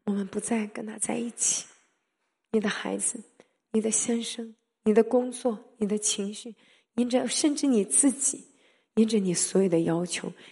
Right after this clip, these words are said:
因着你的律法，因着你就是，你有一个情绪，你恨铁不成钢，你这里面恨的那个情绪，你就按照你的情绪来说话，结果，结果就让人伤害得体无完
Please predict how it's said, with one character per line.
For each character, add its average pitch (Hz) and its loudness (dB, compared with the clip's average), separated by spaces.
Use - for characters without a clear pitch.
因 226 6
着 220 4
你 185 2
的 175 0
律 190 0
法， - -12
因 262 4
着 262 2
你 202 2
就 247 0
是， - -4
你 277 6
有 220 10
一 208 -2
个 247 2
情 214 0
绪， 240 0
你 240 6
恨 269 2
铁 214 4
不 269 -4
成 247 -2
钢， 254 6
你 226 -2
这 311 2
里 254 0
面 254 4
恨 311 2
的 254 8
那 269 4
个 262 10
情 240 -2
绪， 262 2
你 247 4
就 302 8
按 302 6
照 285 10
你 247 6
的 233 10
情 269 6
绪 320 4
来 233 12
说 302 10
话， 320 10
结 214 2
果， 196 -4
结 208 2
果 185 0
就 226 2
让 196 0
人 175 -6
伤 185 -2
害 180 -4
得 185 -4
体 - -4
无 214 -8
完 214 -14